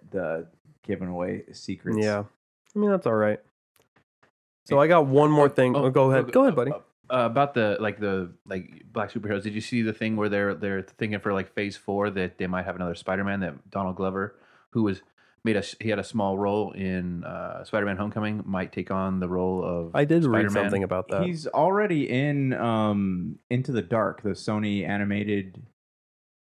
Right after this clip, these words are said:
Speaker 1: uh, Sony animated, uh, Spider-Man movie. He,
Speaker 3: Mm-hmm.
Speaker 1: he plays, he does the voice of, um,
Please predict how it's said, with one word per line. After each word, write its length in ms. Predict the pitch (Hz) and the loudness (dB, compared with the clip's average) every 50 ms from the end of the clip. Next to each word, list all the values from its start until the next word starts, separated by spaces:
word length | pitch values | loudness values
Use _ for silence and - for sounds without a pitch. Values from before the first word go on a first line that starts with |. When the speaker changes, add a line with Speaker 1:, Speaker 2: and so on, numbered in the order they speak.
| _ - | _ -8
Speaker 1:
uh, 440 | 101 98 92 92 87 85 82 80 - 104 104 - - _ _ _ _ _ _ _ - | -6 -4 -2 -2 -2 -2 -4 -6 -8 -10 -16 -20 -20 _ _ _ _ _ _ _ -10
Sony 240 | - 131 123 120 104 | -6 -4 -2 -2 -2
animated, 480 | 110 117 117 113 110 104 98 87 85 - _ _ - | -2 -2 -2 0 0 0 -2 -2 -6 -12 _ _ -6
uh, 160 | 95 95 87 | -4 -4 -4
Spider-Man 480 | 82 - - 98 95 95 90 87 87 85 | -4 -4 -2 -2 -2 -2 -2 -4 -6 -6
movie. 400 | 90 90 85 82 80 78 95 - | -6 -6 -6 -8 -8 -10 -8 -6
He, 220 | - 104 127 127 | -2 0 0 2
Speaker 3:
Mm-hmm. 100 | - 98 | 2 0
Speaker 1:
he 120 | 127 139 127 | 0 -2 -2
plays, 480 | 131 - - 131 123 123 120 113 107 | -2 -4 -2 0 0 0 -2 -4 -4
he 100 | 117 127 | -4 -4
does 300 | 135 127 131 127 123 123 | -2 0 0 0 0 -2
the 80 | - 113 | -4 -4
voice 420 | 95 98 110 113 110 107 - - - | -2 0 2 2 0 0 -2 -6 -6
of, 480 | - 104 107 104 101 95 90 92 - 92 | -2 0 0 0 0 -2 -4 -8 -10 -8
um, 520 | 85 95 92 90 95 95 90 90 85 78 | -6 -4 -4 -4 -4 -6 -6 -8 -8 -10